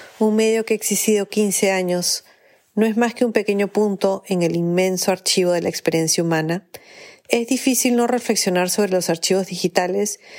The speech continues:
y el destino final de todas las palabras que la-, lanzamos a la estratosfera. ¿Qué quedará de todas esas discusiones? ¿Sabremos algo de ellas en unos veinticinco, cincuenta o cien años?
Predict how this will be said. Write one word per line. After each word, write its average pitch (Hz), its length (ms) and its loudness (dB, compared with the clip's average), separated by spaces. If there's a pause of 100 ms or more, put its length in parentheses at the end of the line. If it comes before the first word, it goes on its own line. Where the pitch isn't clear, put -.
(260)
y 208 80 2
el 190 80 -2
destino 240 400 0
final 208 380 0
de 196 100 0
todas 220 320 0
las 220 140 -6
palabras 180 460 0
que 180 120 -4
la-, 165 260 -2
lanzamos 170 720 0
a 185 60 2
la 165 80 -2
estratosfera. - 760 -4 (1500)
¿Qué 285 160 0
quedará 226 400 2
de 220 140 0
todas 214 400 0
esas 208 220 -2
discusiones? 180 840 -2 (460)
¿Sabremos 185 560 0
algo 196 260 2
de 180 220 0
ellas 180 300 0
en 160 80 0
unos 160 180 -2
veinticinco, 170 760 0
cincuenta 160 680 0
o 143 40 -2
cien 156 280 -2
años? 151 560 -4